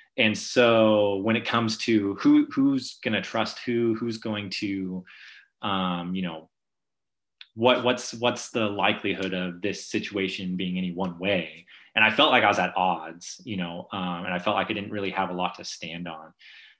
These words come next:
And, um, and so, yeah, it really made me question on, like, well, being on such a direct path, I was like, "Can I even go? Like, I don't have more time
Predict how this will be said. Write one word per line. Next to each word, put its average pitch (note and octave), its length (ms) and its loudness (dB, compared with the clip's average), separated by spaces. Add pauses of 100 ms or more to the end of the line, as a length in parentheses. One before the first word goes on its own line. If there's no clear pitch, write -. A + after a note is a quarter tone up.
(140)
And, G2 220 -2
um, F#2+ 640 -2 (640)
and A2+ 120 2
so, A#2 60 8
yeah, A#2 260 8
it A2+ 120 6
really A2 280 6
made G2 160 0
me F#2+ 80 -4
question F#2 400 -4
on, E2+ 180 -6
like, F2 200 -4
well, G2+ 340 2 (1000)
being A2 180 6
on F#2+ 100 4
such A#2 200 0
a G#2 60 0
direct G2 420 -2
path, F#2 500 -2
I G#2+ 60 -10
was F2 100 -10
like, F2+ 140 -8
"Can D#2 200 -12
I F#2 120 -4
even G2 180 -8
go? F#2 380 2 (100)
Like, F#2 180 -4
I G2 60 2
don't A2 160 2
have G2+ 420 0
more G2+ 240 -6
time F#2+ 500 -4